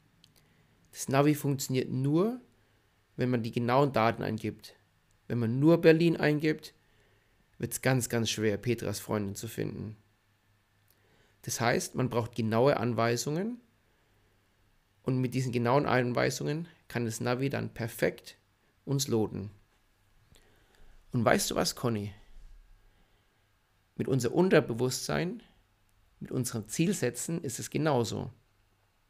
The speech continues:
Wenn du etwas im Leben erreichen willst, wenn du ein Ziel hast, musst du es genau setzen. Denn wir haben was, das heißt ein ras,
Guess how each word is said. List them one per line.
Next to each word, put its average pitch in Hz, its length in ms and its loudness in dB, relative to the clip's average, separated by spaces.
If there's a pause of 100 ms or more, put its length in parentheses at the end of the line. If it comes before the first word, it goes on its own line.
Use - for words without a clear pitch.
(880)
Wenn 135 120 2
du - 100 2
etwas 160 320 2
im 147 80 2
Leben 131 320 2
erreichen 113 460 -2
willst, 185 420 -8 (520)
wenn 139 120 2
du 117 80 -2
ein 113 160 -2
Ziel 156 300 2
hast, 151 420 -4 (1080)
musst 135 220 0
du 123 40 0
es 113 100 -2
genau 120 380 4
setzen. 113 560 -4 (2000)
Denn 123 300 0 (220)
wir 123 180 -2
haben 127 260 2
was, 170 200 0
das - 200 -10
heißt 123 400 -2
ein 117 280 -4
ras, 113 540 0